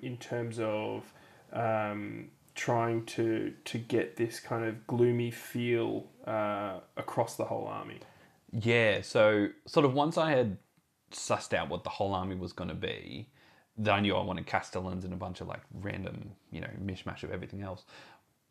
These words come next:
Speaker 2: What I pictured was that they were in the forest and it was just so thick and so dark that just sort of no light was actually getting through to them.
Speaker 1: Mm, mm.
Speaker 2: And I wanted to paint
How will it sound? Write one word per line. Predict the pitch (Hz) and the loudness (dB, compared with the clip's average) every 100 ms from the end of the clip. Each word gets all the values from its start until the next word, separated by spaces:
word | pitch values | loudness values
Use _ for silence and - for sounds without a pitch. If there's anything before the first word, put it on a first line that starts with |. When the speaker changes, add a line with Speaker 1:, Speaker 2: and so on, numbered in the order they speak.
| _ - | _ -2
Speaker 2:
What | 135 156 | 4 6
I | 131 | 4
pictured | - 151 - 95 | 2 -2 -2 -4
was | 95 | -4
that | 98 | -4
they | 92 98 | 0 0
were | 98 - | 0 -4
in | 110 120 113 101 | -2 0 2 0
the | 98 | -4
forest | - 90 90 87 | 0 2 2 -2
and | - 95 | -6 -6
it | 82 | -4
was | 92 | -6
just | 92 90 - - | -6 -8 -8 -2
so | - 107 104 | 4 6 4
thick | 101 95 92 - | 2 -2 -4 -6
and | 98 95 | -10 -10
so | - - 95 95 | -8 -2 0 0
dark | 92 98 - - - - - - - - | -4 -6 -6 -10 -12 -20 -20 -20 -8 0
that | 113 - | 0 0
just | 113 98 | 0 2
sort | 95 | 2
of | 92 | 4
no | 104 | 2
light | 92 82 78 | 2 0 0
was | - 92 | -2 -2
actually | 85 - 92 | -2 -2 -6
getting | 87 90 90 | -4 -4 -4
through | - 107 101 | -2 0 0
to | - | -2
them. | - - - | -14 -16 -12
Speaker 1:
Mm, | 127 120 113 113 - - | -6 -4 -4 -8 -16 -12
mm. | 120 113 | -8 -2
Speaker 2:
And | 117 | 4
I | 127 | 4
wanted | 113 117 127 135 156 - | 6 4 4 2 -2 -2
to | - 120 107 104 _ _ _ _ - | -2 0 0 -4 _ _ _ _ -14
paint | - - 123 127 131 | -8 -2 0 -2 -4